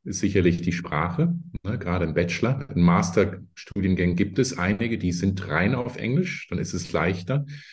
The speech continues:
Aber die Sprache ist natürlich eine riesige Hürde und die meisten Bachelorstudiengänge sind nun mal auf Deutsch oder zumindest teilweise auf Deutsch. Und das macht es dann eben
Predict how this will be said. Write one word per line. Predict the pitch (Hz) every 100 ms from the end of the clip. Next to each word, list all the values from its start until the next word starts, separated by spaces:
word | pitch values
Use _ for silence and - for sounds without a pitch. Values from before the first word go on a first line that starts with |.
| - - -
Aber | - 92
die |
Sprache | 87 87 87 95
ist | 92
natürlich | 98 101 87
eine | 87
riesige | 90 90 95
Hürde | 92 113 92
und |
die | 78
meisten | 78 73 82 - 85
Bachelorstudiengänge | 78 - 85 85 85 85 85 80 85 82
sind | 82 90 -
nun | 85
mal | 71
auf | 73 -
Deutsch | 73 80 85
oder | 73
zumindest | 73 - 76 -
teilweise | 127 143 73 69
auf | 60 -
Deutsch. | 67 85 87
Und | 85
das | 82 -
macht | 76 76 -
es | -
dann | 78
eben | 76 - -